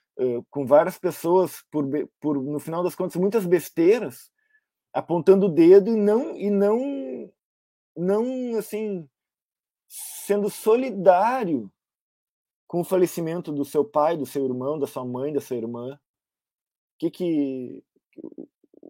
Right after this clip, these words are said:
como é que, como é que pode isso, assim, a gente não ser solidário com isso?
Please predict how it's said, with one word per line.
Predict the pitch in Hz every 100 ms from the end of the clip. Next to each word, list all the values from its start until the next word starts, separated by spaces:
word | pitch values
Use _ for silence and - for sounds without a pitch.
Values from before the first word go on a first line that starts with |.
| - _ _ -
como | 180
é | 220
que, | 254
como | - 254
é | 339
que | -
pode | 214 220 254 190
isso, | 202 156
assim, | - 160
a | 147
gente | 151 160
não | 185 240
ser | - 226
solidário | 247 220 214 165 165 208
com | 208 180
isso? | 185 226 -